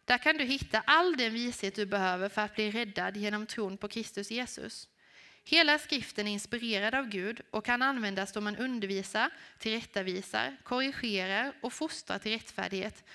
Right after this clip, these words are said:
så den som tillhör Gud blir väl rustad för alla goda gärningar. Att ha Bibeln som kompass i livet.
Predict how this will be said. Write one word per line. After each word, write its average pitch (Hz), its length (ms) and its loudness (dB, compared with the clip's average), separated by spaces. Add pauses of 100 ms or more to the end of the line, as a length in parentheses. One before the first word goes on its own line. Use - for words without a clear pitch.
(240)
så - 120 -4
den 240 140 4
som 254 180 -2
tillhör 311 580 0
Gud 208 340 -2
blir 220 140 -2
väl 214 280 2
rustad 214 440 -6
för - 200 -6
alla 214 340 2
goda 202 360 -2
gärningar. 233 580 -2 (1500)
Att 285 240 4
ha 220 120 4
Bibeln 180 640 0
som 190 160 -8
kompass - 680 -4
i 269 100 0
livet. 294 540 -2